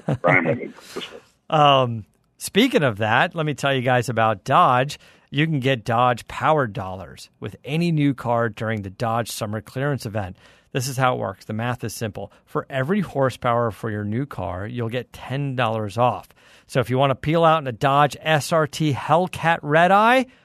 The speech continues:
Speaker 2: you just got seven thousand nine hundred and seventy dollars off the price. Seven hundred and ninety-seven horsepower gets you seventy-nine seventy off the price. So,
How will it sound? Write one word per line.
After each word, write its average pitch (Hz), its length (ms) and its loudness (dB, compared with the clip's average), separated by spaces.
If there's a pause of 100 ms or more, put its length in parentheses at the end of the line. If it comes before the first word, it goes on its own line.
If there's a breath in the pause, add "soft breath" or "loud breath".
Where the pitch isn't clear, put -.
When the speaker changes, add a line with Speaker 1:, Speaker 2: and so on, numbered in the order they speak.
(160 soft breath)
Speaker 2:
you 190 200 2
just 175 280 0
got 135 240 -4
seven 160 480 -2
thousand 127 720 -2
nine 131 340 0
hundred 131 420 0
and 110 80 -6
seventy 143 580 2
dollars 117 500 2
off 113 420 2
the - 80 -2
price. 110 460 0 (240 loud breath)
Seven 170 400 4
hundred 175 240 4
and 147 100 -2
ninety-seven 170 640 2
horsepower 202 640 4 (300 soft breath)
gets 139 220 0
you 117 80 -4
seventy-nine 170 840 0
seventy 143 500 2
off 127 240 2
the - 80 -6
price. 110 320 -2
So, 117 300 0